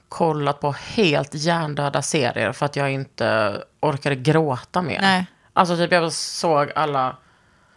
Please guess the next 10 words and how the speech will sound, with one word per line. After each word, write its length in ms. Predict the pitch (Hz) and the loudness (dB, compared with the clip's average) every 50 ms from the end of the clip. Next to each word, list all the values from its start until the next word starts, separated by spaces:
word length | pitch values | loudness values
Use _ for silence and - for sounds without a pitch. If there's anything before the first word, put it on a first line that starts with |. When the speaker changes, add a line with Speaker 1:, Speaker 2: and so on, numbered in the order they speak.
| _ _ _ | _ _ _
Speaker 1:
jag 180 | - 196 196 170 | -4 -4 -2 2
bara, 160 | 170 160 156 | 2 2 4
ja, 260 | 160 170 175 175 170 | 4 4 4 4 2
här 100 | 170 190 208 | 2 2 2
har 60 | 202 | 4
jag 140 | 180 165 151 | 4 4 2
legat 280 | 147 147 147 151 - | 0 0 -2 -4 -4
en 120 | 151 151 151 | -6 -6 -4
vecka 560 | 156 151 143 - _ _ _ - 156 151 - - _ | -6 -8 -8 -12 _ _ _ -2 -2 -2 -2 -4 _
och 200 | 147 143 139 | -8 -8 -8